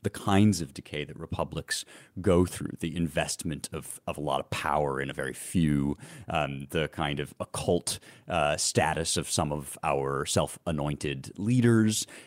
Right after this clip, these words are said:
Um, this, this is all kind of looking,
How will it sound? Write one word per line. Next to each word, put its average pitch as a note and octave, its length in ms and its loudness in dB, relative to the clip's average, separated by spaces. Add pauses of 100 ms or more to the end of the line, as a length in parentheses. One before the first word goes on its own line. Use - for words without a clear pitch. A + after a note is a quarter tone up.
Um, F#2 360 2
this, - 240 2
this - 260 0
is B2+ 140 2
all G2+ 300 6
kind F2+ 260 0
of D#2 100 -8
looking, F2 640 2